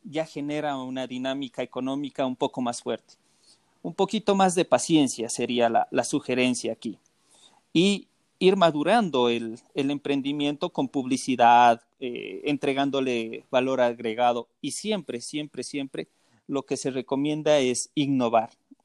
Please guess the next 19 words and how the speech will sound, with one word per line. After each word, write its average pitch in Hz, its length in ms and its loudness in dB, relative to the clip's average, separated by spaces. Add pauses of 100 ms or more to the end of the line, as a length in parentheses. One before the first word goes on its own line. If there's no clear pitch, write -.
(140)
porque 180 560 0 (760)
si - 200 0
tú 151 380 0
no 147 220 0
innovas, 156 800 0 (280)
eh, 120 240 2
te - 140 0
mueres. 135 460 2 (500)
Estamos 160 540 2
en 135 140 2
una 131 220 4
época 127 340 -2
de 113 100 -4
pandemia. 117 640 -2 (560)
Eh, 117 500 -4 (140)
hace 139 240 2
poco 147 260 2
entrevistábamos 135 920 4
a 117 440 0